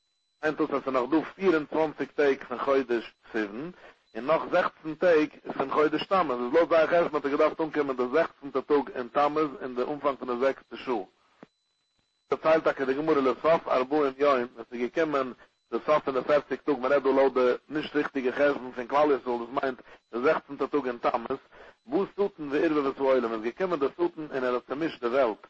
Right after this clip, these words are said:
Und wir lernen, hat sie gefragt, Moshe Rabchem, Heichen, I, wie ist ein Rebbe Moshe? Und wie der Mepharshim sagen, scheint es am Ende, dass das tut, dass er auch gekommen, reden, für Klal Yisrael, und er tut, der jetzt der Horre,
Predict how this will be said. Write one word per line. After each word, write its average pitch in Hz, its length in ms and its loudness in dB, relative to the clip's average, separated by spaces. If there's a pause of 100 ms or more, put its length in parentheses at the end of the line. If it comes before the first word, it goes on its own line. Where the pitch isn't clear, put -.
(300)
Und 175 100 -8
wir 175 80 2
lernen, 143 280 0
hat 120 140 -2
sie 123 80 -2
gefragt, 151 380 -4
Moshe 170 420 0
Rabchem, 143 580 0
Heichen, 131 340 -2
I, 113 180 -6
wie 170 80 -2
ist 170 120 -4
ein 160 120 -2
Rebbe 143 340 2
Moshe? 123 500 -4 (520)
Und 139 140 -6
wie 135 60 -2
der 127 100 -4
Mepharshim 143 440 -2
sagen, 151 160 -4
scheint 127 160 -6
es 131 60 -12
am 131 100 -4
Ende, 160 220 -2
dass 123 80 -18
das 117 160 -6
tut, 156 180 -10
dass 120 100 -8
er 120 80 0
auch 143 80 -4
gekommen, 123 400 -2
reden, 123 240 0
für 120 120 -12
Klal 131 240 0
Yisrael, 143 260 -2
und 135 80 -4
er 156 160 2
tut, 151 180 -4
der 127 100 0
jetzt 127 280 0
der 117 100 -4
Horre, 139 320 0